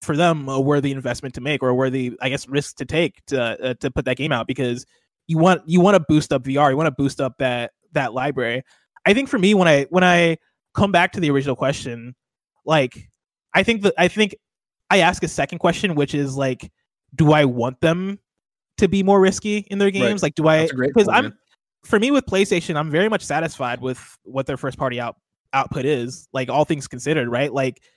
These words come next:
Speaker 1: there have been, especially this generation and toward the last, uh, toward the end of last generation, right? Like, some very incredible games that they've released under first party. If you look at God of War, if you look at Last of Us, if you look at Uncharted four, like, you know, they've had bangers, Horizon Zero Dawn.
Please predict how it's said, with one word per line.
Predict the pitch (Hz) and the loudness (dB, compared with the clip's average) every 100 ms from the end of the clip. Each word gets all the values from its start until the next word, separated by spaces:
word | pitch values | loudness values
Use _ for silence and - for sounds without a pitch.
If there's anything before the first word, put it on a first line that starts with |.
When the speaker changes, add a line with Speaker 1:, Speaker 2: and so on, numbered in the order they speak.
| _ _ _ _ _ | _ _ _ _ _
Speaker 1:
there | 135 190 | 2 6
have | 208 | 6
been, | 160 185 180 143 | 4 2 0 -4
especially | 165 202 - | 0 0 2
this | 175 175 | -2 0
generation | 151 139 170 147 135 135 | -2 -2 -4 -4 -10 -10
and | 135 139 127 | -10 -12 -6
toward | 170 147 | -2 -2
the | |
last, | 127 135 139 - - | -2 -2 -4 -8 -6
uh, | 131 127 | -6 0
toward | 180 165 | 2 4
the | 143 | 2
end | 131 147 | -2 -2
of | |
last | 127 127 131 | -2 -2 -2
generation, | 123 120 127 127 | -4 -6 -6 -6
right? | 135 | -4
Like, | 131 123 | -4 -6
some | 143 | -4
very | 147 175 | 2 2
incredible | 170 - 151 147 135 127 - _ _ _ _ 147 | 2 0 0 0 -2 -4 -8 _ _ _ _ -4
games | 147 170 | 0 0
that | 131 | -2
they've | 135 127 | -2 -2
released | 131 127 123 - _ - | -2 -2 -6 -8 _ -10
under | 139 | -6
first | 123 131 - | -4 -4 0
party. | 151 123 | 0 0
If | 127 143 - | -8 -12 -6
you | 135 | -4
look | 131 | -2
at | 123 | 0
God | 127 | 0
of | 127 | 2
War, | 131 127 | 2 2
if | 123 | 0
you | 135 | -2
look | 127 | -2
at | 120 | -4
Last | 117 117 | -4 -6
of | - | -6
Us, | 127 | -8
if | |
you | 131 | -8
look | 127 | -8
at | |
Uncharted | 123 127 113 | -4 -2 -2
four, | - 120 117 | -4 -4 -2
like, | 123 120 - _ _ _ | -2 -4 -8 _ _ _
you | 160 | 0
know, | 143 | 2
they've | 139 | 2
had | 165 160 | 2 0
bangers, | 127 131 139 165 - | 0 -2 -2 -2 -4
Horizon | 160 139 139 | 0 0 0
Zero | 139 127 | -2 0
Dawn. | 120 117 | -2 -6